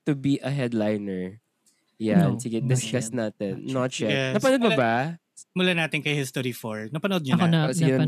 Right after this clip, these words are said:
Speaker 2: napanood
Speaker 1: eh.
Speaker 2: ko, oo.
Speaker 1: Mm-mm. Panood, hindi, mm, mm. Alam mo yung pagkakampi ng History, sobrang nandito lahat.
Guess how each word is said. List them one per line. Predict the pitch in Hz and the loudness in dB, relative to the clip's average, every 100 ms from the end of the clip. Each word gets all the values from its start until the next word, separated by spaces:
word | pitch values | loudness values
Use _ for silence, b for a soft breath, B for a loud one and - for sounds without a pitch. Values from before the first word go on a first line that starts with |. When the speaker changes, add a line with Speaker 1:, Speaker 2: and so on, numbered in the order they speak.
| 135 | 4
Speaker 2:
napanood | 135 | 2
Speaker 1:
eh. | 104 | 0
Speaker 2:
ko, | 120 | -4
oo. | 117 117 135 | -4 -2 -2
Speaker 1:
Mm-mm. | 143 139 131 117 120 _ b b b b - | 0 0 0 -2 -8 _ b b b b -2
Panood, | 165 170 | 0 0
hindi, | 175 175 180 202 190 | -2 -6 -4 -4 -6
mm, | - 180 202 175 _ - | -8 -6 -6 -8 _ -8
mm. | 220 226 220 214 - B | -4 -2 -2 -2 -6 B
Alam | 233 285 | 4 6
mo | 302 | 6
yung | 294 | 4
pagkakampi | 262 262 240 226 220 220 | 2 0 2 0 2 2
ng | 214 | 4
History, | 185 175 - 160 151 156 | 4 2 4 4 4 2
sobrang | - 196 196 214 220 | 2 2 4 2 2
nandito | 196 180 185 | 2 2 2
lahat. | 190 170 151 160 | 2 4 2 0